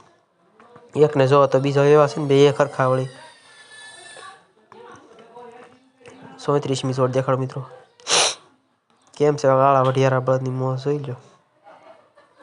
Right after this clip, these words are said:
વાહ ભાઈ વાહ. પાંત્રીસમી જોર દેખાડો મિત્રો. કેમ છે આ વડિયારાની મોજ?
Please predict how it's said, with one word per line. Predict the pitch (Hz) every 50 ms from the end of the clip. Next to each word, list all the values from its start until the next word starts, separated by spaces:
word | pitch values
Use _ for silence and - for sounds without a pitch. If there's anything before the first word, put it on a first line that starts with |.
| _ _ 185 185 185 _ _ _ _ _ _ - _ _ _ _ _ _ _ _ _ _ _ _ _ _ _ _ _ _ _ -
વાહ | 160 165 175 175 151
ભાઈ | 147 135 135
વાહ. | 135 139 139 139 139 - - - - - _ _ _ _ _ _ _ _ _ _ _ _ _ _ _ - - - - - - - - - - - _ _ _ _ _ _ 466 480 - 466 508 523 _ _ _ - - - - _ _ _ _ _ _ _ _ 480 - - 523 - 587 554 539 539 539 523 _ 480 494 523 - - - 523 - 784 - - - - - _ - - - - - - - - -
પાંત્રીસમી | - 139 151 147 139 143 135 - 139 131
જોર | 127 131 123
દેખાડો | 117 123 123 131 120 117
મિત્રો. | 123 117 - - 960 960 - - - _ - 960 960 932 960 960 932 932 932 906 - - - _ _ _ _ _ _ _ _ _ _ _ _ _
કેમ | - 151 151 147
છે | 135 - - 143
આ | 139 135
વડિયારાની | 135 139 139 139 135 139 135 135 135 143 139 143 143 139
મોજ? | 139 135 131 - - _ _